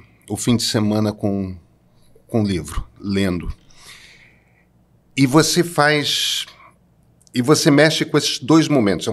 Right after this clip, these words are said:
Você reúne uma família numa fazenda de Minas Gerais por um fim de semana. A matriarca tá fazendo oitenta e oito anos e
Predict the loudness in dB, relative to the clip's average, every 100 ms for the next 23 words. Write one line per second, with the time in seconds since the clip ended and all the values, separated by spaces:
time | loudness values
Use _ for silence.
0 | -8 -8 -6 -6 -2 0 0 0 -2 -2
1 | -4 -2 -2 -4 -6 -8 -18 _ -8 -4
2 | -2 -2 -2 -6 -12 -20 _ _ -18 0
3 | 0 2 0 2 0 -2 -2 -4 -6 -6
4 | -4 -6 -8 -14 -16 -12 -10 -10 -12 -12
5 | -10 -10 -8 -6 -6 -8 -12 -20 _ -6
6 | -2 -2 -4 -2 -2 -2 -4 -10 -10 -8
7 | -8 -6 -6 -6 -8 -4 -2 -2 -4 -2
8 | 0 0 -4 -6 -12 -14 -20 -18 -18 -20
9 | -20 -20 _ -4 0 0 0 -2 -6